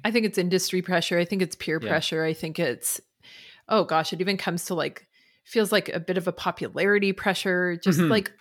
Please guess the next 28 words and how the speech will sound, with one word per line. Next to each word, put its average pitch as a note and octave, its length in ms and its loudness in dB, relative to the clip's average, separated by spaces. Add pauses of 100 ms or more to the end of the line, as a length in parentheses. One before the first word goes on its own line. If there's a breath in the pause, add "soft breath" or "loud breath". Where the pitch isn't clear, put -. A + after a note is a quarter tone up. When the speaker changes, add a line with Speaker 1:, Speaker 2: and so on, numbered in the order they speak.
Speaker 1:
all C4 240 2
these A3+ 220 2
kinds F#3+ 340 -4
of E3 120 -6
things. F3+ 420 -8
Yeah, A3+ 320 4 (160)
absolutely. G3+ 420 -2
I F3+ 40 -2
got, G3 220 0 (100)
I G#3 60 -4
got G#3 200 -4
caught F#3+ 220 -4
up E3 180 -2
in G#3+ 80 -4
that E3 240 -2
for F#3 140 -6
a F3 40 -2
little F3 220 -4
bit. E3 200 -4 (120)
I A#3 140 8
figured A3+ 360 2
we A#3 140 -4
could. D#4 380 0 (120)
We F3 140 -6
had G#3+ 180 4
a F#3 60 2
good - 180 -6
idea. G#3 480 -2